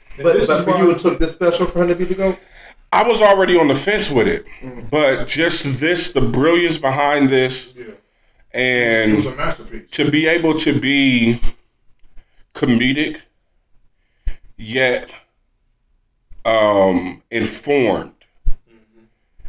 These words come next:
Speaker 3: and to be able to creatively navigate controversy
Speaker 1: Mm-hmm.
Speaker 3: and not fold to the possibilities of what may come from it,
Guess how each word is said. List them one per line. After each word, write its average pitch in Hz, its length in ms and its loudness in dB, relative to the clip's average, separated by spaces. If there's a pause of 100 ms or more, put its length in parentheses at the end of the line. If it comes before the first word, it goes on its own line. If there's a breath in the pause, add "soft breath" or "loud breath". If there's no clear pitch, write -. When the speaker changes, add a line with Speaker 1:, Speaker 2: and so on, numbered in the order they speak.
(360)
Speaker 3:
and 113 520 0
to 120 120 -2
be 117 180 -2
able 113 260 2
to - 180 -2
creatively 117 800 -2
navigate 110 880 0
controversy 98 1000 -2 (340)
Speaker 1:
Mm-hmm. 101 260 -20 (600)
Speaker 3:
and 113 220 0
not 123 260 0
fold 123 720 0
to 101 640 2 (1400)
the - 100 -6
possibilities 113 960 0
of 101 120 0
what 110 160 0
may 110 160 0
come 110 340 -4
from 95 240 0
it, 87 220 -10